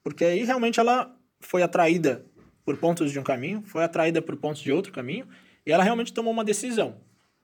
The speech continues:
Agora, se ela não viu, de fato, esses dois caminhos, ela foi sendo levada e acabou seguindo um caminho sem observar que existiam outras opções,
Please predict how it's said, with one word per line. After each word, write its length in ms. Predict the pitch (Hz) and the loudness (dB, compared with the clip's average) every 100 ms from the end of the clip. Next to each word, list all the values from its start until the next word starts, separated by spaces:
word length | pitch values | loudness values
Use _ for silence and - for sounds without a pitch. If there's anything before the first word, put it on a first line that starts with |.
| _ - | _ -8
Agora, 240 | 151 151 | -2 0
se 140 | - 208 | 0 0
ela 160 | 262 | 0
não 240 | 254 214 156 | 0 -2 -2
viu, 300 | 135 247 220 | 2 4 4
de 120 | 147 | 0
fato, 320 | - 180 202 | -4 -4 -4
esses 220 | 143 135 | -8 -8
dois 220 | 127 135 131 | -4 -4 -4
caminhos, 560 | 120 170 214 - - _ _ - - _ _ - | -10 -8 -10 -12 -20 _ _ -20 -20 _ _ -10
ela 180 | 120 123 | -4 -4
foi 640 | - 139 131 117 107 - _ | 0 2 2 0 -8 -16 _
sendo 280 | - 143 147 | -2 0 2
levada 560 | 135 120 156 156 127 | 2 2 0 0 -4
e 160 | 117 113 | -8 -10
acabou 320 | 113 127 131 | -10 -8 -6
seguindo 560 | - 127 147 156 123 - _ - | -6 -8 -6 -4 -6 -8 _ -16
um 100 | 123 | -4
caminho 560 | 139 127 139 131 110 - _ _ - | -4 -2 -4 -4 -10 -16 _ _ -14
sem 260 | - 165 | -6 -2
observar 460 | 185 - 151 139 143 | -2 0 0 2 0
que 100 | 147 | -2
existiam 400 | 139 127 - 139 | -4 -4 -6 -4
outras 280 | 156 190 131 | -2 -2 -4
opções, 520 | 107 - 208 180 | -6 -4 -4 -6